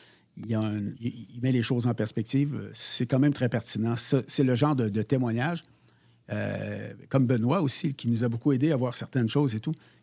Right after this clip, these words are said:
qui, euh, qui aide les gens à comprendre. Parce que le but là-dedans, c'est d'aider les gens à comprendre ce qui s'est passé. Fait que, euh,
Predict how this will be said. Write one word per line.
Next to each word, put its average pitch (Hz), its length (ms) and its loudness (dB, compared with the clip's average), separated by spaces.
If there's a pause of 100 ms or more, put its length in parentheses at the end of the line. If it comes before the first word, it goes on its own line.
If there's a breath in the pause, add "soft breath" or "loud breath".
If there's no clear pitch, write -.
qui, 113 300 -2
euh, 110 100 -2
qui 117 160 -2
aide 147 160 4
les 123 100 2
gens 123 120 2
à 127 80 0
comprendre. 120 360 -2
Parce - 180 -6
que 151 80 6
le 135 120 4
but 160 180 4
là-dedans, 131 360 2
c'est 107 200 -4
d'aider 131 300 2
les 131 140 2
gens 123 140 2
à - 20 0
comprendre 113 340 2
ce 113 60 -6
qui - 80 -6
s'est 107 100 -2
passé. 107 380 -6 (640 loud breath)
Fait 117 140 -4
que, - 120 0
euh, 110 360 2